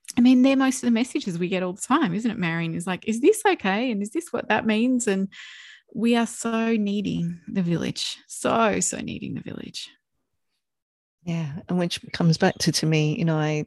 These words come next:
Speaker 2: so this isn't aware parenting, it's more the Marion method work is like the, to me, the disconnected domination culture is based on two things. Number one is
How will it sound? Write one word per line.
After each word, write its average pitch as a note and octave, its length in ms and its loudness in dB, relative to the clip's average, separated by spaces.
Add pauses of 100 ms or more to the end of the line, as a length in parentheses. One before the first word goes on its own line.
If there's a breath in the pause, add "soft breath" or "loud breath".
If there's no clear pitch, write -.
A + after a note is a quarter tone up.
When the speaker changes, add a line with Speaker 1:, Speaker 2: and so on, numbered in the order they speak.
(160)
Speaker 2:
so - 180 -2
this E3+ 200 4
isn't D3 220 4
aware D3+ 160 6
parenting, F3 460 4
it's - 180 -8
more D3 160 0
the D3 320 -4
Marion D3 300 2
method C#3+ 260 -2
work D3+ 260 -6
is C#3 200 -4
like - 200 -6
the, D#3 160 -2 (160)
to - 120 -8
me, D#3 140 -2
the D#3+ 120 -6
disconnected - 580 -4
domination D3 680 -2
culture G3+ 400 -2
is - 80 -8
based - 280 -4
on D#3 140 -2
two D3 220 -4
things. D3+ 400 0 (300)
Number D3 360 0
one C#3+ 220 2
is C#3+ 240 -4